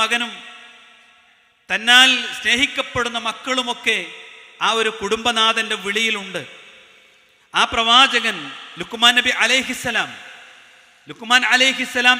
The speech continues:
തന്റെ മകനോട് പറഞ്ഞത്, "ഇന്നഹാ ഇൻ തകു മിസ്കാല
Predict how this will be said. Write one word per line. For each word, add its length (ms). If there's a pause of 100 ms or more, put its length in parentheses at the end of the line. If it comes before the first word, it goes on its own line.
തന്റെ 240
മകനോട് 380 (120)
പറഞ്ഞത്, 340 (140)
"ഇന്നഹാ 420 (400)
ഇൻ 60 (200)
തകു 260
മിസ്കാല 440